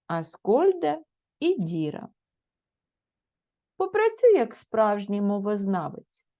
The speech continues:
Підкресли іменники. Виділи іменники в початковій формі.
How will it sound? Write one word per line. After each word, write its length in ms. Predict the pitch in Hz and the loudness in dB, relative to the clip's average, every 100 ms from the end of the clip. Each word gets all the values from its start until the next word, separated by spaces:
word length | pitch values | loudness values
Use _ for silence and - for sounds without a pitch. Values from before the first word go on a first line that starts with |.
| _ - | _ -4
Підкресли 1000 | 208 196 - 180 165 180 - 277 370 453 - | -4 -4 -6 -4 -4 -6 -6 -6 -4 -6 -4
іменники. 1040 | 330 453 381 277 240 226 226 240 - 247 262 _ _ _ _ _ _ _ _ _ _ _ _ _ _ _ _ _ _ _ _ _ _ _ _ _ _ | -2 0 0 0 -2 -2 -4 -4 -6 -6 -8 _ _ _ _ _ _ _ _ _ _ _ _ _ _ _ _ _ _ _ _ _ _ _ _ _ _
Виділи 720 | 226 196 214 349 - 370 285 240 | -6 0 2 2 4 4 6 2
іменники 920 | - 240 214 214 226 330 415 392 415 | 2 2 4 4 2 0 -2 0 -2
в 100 | 415 | 0
початковій 1000 | 247 247 226 202 - - 190 202 262 | -4 -2 -4 -6 -8 -2 0 2 0
формі. 720 | 330 - - 392 214 185 175 | -4 -4 0 2 2 -2 -8